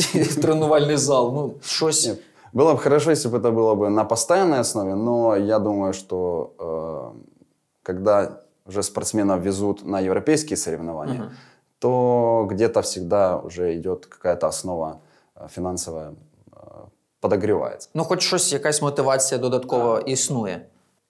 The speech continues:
Speaker 1: Чим ти займаєшся зараз? Е, ти продовжуєш тренувати, ти сам тренуєшся,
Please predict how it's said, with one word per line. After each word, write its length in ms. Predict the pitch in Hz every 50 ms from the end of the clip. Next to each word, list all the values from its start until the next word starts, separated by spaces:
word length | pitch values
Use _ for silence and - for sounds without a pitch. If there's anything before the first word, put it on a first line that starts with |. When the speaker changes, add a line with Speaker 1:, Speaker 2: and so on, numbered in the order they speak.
| _ _
Speaker 1:
Чим 380 | - - - 226 262 302 359 339 - - -
ти 380 | - 208 233 262 269 - - -
займаєшся 960 | 117 147 135 151 160 160 160 165 170 180 180 180 170 - - - 160 151 151 -
зараз? 640 | - - - 147 123 110 - 76 - - - - - 117
Е, 260 | 117 113 107 101 95
ти 580 | - - - 175 180 175 165 156 143 135 127 123 120 113 101 - -
продовжуєш 580 | - 170 165 165 196 208 214 196 196 190 - -
тренувати, 960 | - - 175 165 165 165 151 147 151 156 175 - - 254 269 269 254 - - - -
ти 100 | 175 165
сам 320 | - - 185 165 156 147
тренуєшся, 760 | 151 160 165 165 185 220 254 269 254 254 - - 202 190